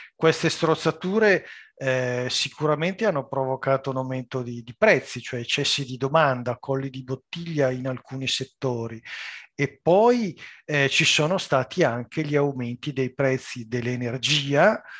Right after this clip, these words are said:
Eh, ricordiamoci che dal punto di vista delle forniture, appunto, di energia da parte della Russia in particolare, eh, i prezzi del gas, del petrolio avevano cominciato a salire già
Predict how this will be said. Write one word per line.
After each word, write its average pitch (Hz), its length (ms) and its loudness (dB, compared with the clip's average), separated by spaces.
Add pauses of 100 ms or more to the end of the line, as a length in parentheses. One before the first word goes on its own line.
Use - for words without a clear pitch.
(180)
Eh, 123 280 -4
ricordiamoci 147 960 0
che 160 480 -2
dal 110 260 -12
punto 135 300 -8
di 120 100 -6
vista 135 380 -6
delle 110 260 -8
forniture, 139 840 -4
appunto, 123 580 -8
di 123 340 -8
energia 120 520 -4
da 117 140 -6
parte 127 420 -4
della 120 240 -4
Russia 156 580 0
in 127 180 -4
particolare, 131 960 0 (420)
eh, 123 120 -4
i 120 160 -8
prezzi 143 640 0
del 110 220 -10
gas, 139 480 2
del 123 180 -8
petrolio 143 560 -2
avevano 117 380 -4
cominciato 120 600 -4
a 110 60 -8
salire 117 720 -4
già 123 320 0